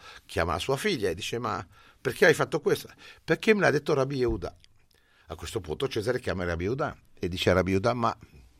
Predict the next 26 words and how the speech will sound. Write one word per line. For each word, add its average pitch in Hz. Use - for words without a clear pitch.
scusami, 127
perché 151
hai 110
fatto -
questo?" 107
"Per 175
dare 190
una 170
lezione 147
a 131
tua 117
figlia, 90
per 190
insegnarle 175
che 151
non 220
sempre 131
i 131
recipienti 131
buoni 113
possono 170
contenere 147
anche 143
qual-, 123
possono 147
preservare 147